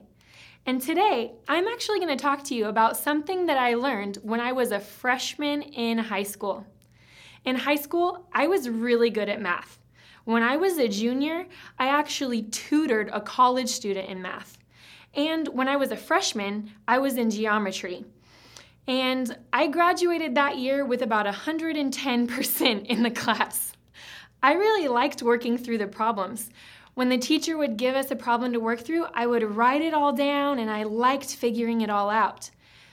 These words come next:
But I learned that some people <laughs> did not like to work out the problems. I remember that the teacher would give us a problem, I would write it down, I would work as much as I could on it,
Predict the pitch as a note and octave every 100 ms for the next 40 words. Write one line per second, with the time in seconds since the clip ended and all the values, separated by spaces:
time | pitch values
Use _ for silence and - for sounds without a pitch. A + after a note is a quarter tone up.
0 | - _ _ - G3 - B3+ - - -
1 | - _ - A#3+ D#4+ D#4+ A3 G#3 A3 A3
2 | - G3+ A3+ A#3 A#3+ - - - - -
3 | D#4 F4 F4+ E4+ - E4 D#4 F#4+ A3 G#3+
4 | - A#3+ A3+ A3+ A3 A3 A3 A#3 A#3 A3
5 | A3 G#3+ G#3+ D4 A3 G#3+ G#3+ A#3 A3+ G#3+
6 | - G#3+ G#3 F#3+ F#3+ G#3 - - - -
7 | - - - - C4+ E4 E4+ C#4 C#4 A#3
8 | G#3+ G3+ A3 G#3+ - - - A#3 A#3 D4
9 | C#4+ B3 A3 D4+ E4 E4+ D4 C4+ C#4 C#4+
10 | C#4+ - - - A#3 A#3 A3+ B3+ D4+ E4
11 | D#4+ C#4 C4+ C4+ C#4 C4+ - - - A3+
12 | A3+ A3+ A3+ D4 D4 C4 B3 B3 B3+ D4
13 | C4+ A#3+ - A#3+ A#3+ A3+ A3+ A3+ A#3